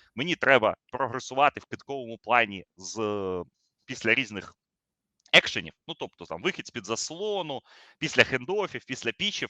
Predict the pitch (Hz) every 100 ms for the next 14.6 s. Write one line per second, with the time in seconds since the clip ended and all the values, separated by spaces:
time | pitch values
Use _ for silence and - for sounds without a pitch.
0 | _ 127 - 117 165 196 180 - 139 120
1 | - 85 90 - - 147 - 104 104 -
2 | - - - - 107 98 87 58 73 71
3 | 107 113 117 151 - - - _ _ 147
4 | 123 - 127 262 185 - 175 233 127 127
5 | 156 - - 87 - - _ _ _ -
6 | _ - 165 196 - 104 - _ _ _
7 | _ 156 240 - 147 160 147 - - _
8 | - 127 - - 220 185 185 196 - 135
9 | 85 80 _ _ _ _ _ _ 135 151
10 | 185 196 180 151 - _ _ _ _ _
11 | _ _ _ _ _ _ - 90 - _
12 | _ 117 139 123 131 120 147 104 - 85
13 | 120 156 160 - 127 139 - 185 127 80
14 | - - 131 135 85 87